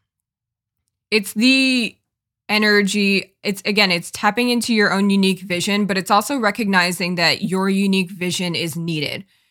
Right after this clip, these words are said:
You know, we don't need carbon copies of one another. If someone is interpreting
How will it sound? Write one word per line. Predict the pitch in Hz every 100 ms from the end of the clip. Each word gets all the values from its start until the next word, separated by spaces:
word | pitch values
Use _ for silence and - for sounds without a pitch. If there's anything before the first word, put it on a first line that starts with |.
| _ -
You | 214
know, | 202 190 185 -
we | 196
don't | 247 233
need | 233 226 -
carbon | - 202 190 175
copies | - 175 175 160 151
of | 151
one | 165 160
another. | 160 147 147
If | 175 170
someone | 214 214 226 220
is | - 196 180
interpreting | 180 180 185 180 190 180 170 165